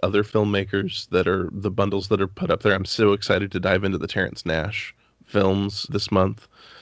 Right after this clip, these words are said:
the Sky Hopinka films. I keep hearing really great things about those works. So I'm excited for a lot of that. And, you know, I am really hopeful that, uh, this continued pressure and this continued acknowledgement of these,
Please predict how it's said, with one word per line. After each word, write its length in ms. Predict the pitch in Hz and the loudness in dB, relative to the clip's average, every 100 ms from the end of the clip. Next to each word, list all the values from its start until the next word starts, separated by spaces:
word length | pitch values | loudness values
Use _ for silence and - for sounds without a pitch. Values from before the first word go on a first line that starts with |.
| - | -18
the 120 | - 90 | -6 -6
Sky 500 | - 101 101 98 98 | 0 2 4 2 2
Hopinka 520 | 92 98 95 92 95 | -2 -2 -2 0 -2
films. 680 | 92 98 95 98 95 - - | 2 0 2 -2 -4 -8 -6
I 80 | - | -2
keep 220 | 117 101 | 0 2
hearing 300 | 101 92 92 | 4 4 2
really 260 | 95 95 | 0 -2
great 300 | 95 95 71 - 117 | 0 -2 -2 -6 -6
things 240 | 104 98 | -6 -4
about 280 | 98 95 - | -4 -6 -4
those 260 | 95 95 | -6 -4
works. 560 | 98 101 101 _ - - - - - - | -4 -4 -6 _ -16 -16 -20 -20 -20 -14
So 160 | - 104 | 4 6
I'm 140 | 101 | 6
excited 460 | 95 - 143 143 123 | 2 2 4 2 4
for 100 | 110 | 4
a 60 | |
lot 200 | 104 101 | 4 2
of 80 | 95 | 2
that. 320 | 104 98 - - - - - - | 2 0 0 -6 -20 -20 -10 2
And, 460 | 101 101 98 95 - | 4 4 2 -2 -4
you 100 | - | -2
know, 200 | 104 113 - | 0 0 0
I 120 | 92 | 2
am 260 | 107 113 110 | 4 4 2
really 200 | 110 110 | 2 2
hopeful 440 | 101 104 - 98 | 2 0 0 -2
that, 440 | 98 98 87 - - - | 2 0 0 -6 -16 -12
uh, 180 | - 151 | -10 -10
this 240 | 101 101 - | -10 -8 -6
continued 580 | 104 92 98 98 95 | -4 -2 0 0 -4
pressure 560 | - - - - 196 175 - - _ - - | -2 0 0 0 -2 -2 -12 -20 _ -14 -4
and 240 | 98 95 | 0 0
this 160 | 92 - | -2 -2
continued 720 | 104 95 101 95 92 92 - _ _ | -2 2 2 4 4 2 -4 _ _
acknowledgement 960 | 101 95 98 87 98 98 98 - - - | 2 4 2 4 2 0 -4 -6 -8 -16
of 320 | - 95 92 104 | -8 -6 -6 -6
these, 680 | 98 - 170 - - - | -6 -4 -4 -4 -6 -8